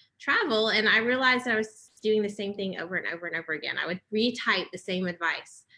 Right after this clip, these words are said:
And, uh, we realized it might be a little more efficient, time efficient, to just maybe create a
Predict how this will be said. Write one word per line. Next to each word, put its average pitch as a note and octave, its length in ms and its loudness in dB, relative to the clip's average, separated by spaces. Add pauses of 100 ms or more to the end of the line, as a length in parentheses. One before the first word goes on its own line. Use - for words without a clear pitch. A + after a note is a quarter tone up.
(420)
And, F3+ 200 2
uh, D#3+ 260 4 (100)
we G3+ 160 2
realized G#3+ 480 0
it G#3+ 160 -8
might G#3+ 240 -6
be G#3+ 100 0
a F#3+ 80 0
little F#3+ 300 -2
more F#3 140 0
efficient, G#3 680 -4
time G#3+ 220 -4
efficient, G#3 440 -8
to F#3 100 -18
just F3+ 200 -12
maybe F#3 280 -2
create F#3 280 -4
a D#3 200 -6